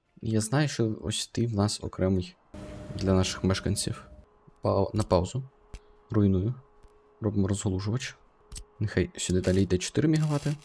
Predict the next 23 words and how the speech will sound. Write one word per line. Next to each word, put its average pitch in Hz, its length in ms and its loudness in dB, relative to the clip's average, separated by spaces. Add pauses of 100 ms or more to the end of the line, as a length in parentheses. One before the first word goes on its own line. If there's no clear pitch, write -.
(560)
Сюди 98 280 0
заходить 98 400 0
вісім. - 300 2 (680)
І - 60 -6
з - 80 -4
цього 113 180 4
боку 104 200 4
також 101 260 -2
виходить 95 280 0
чотири. 131 360 0 (680)
Я 101 60 2
сподіваюсь, 101 500 4 (320)
не 107 120 4
треба 101 200 8
пояснювати, 92 460 4
чому 98 180 4
я 87 60 4
так 87 140 2
зробив. 90 400 -2 (560)
Вісім 104 260 6
приходить, 110 460 4
вісім 113 200 4
уходить. - 400 -2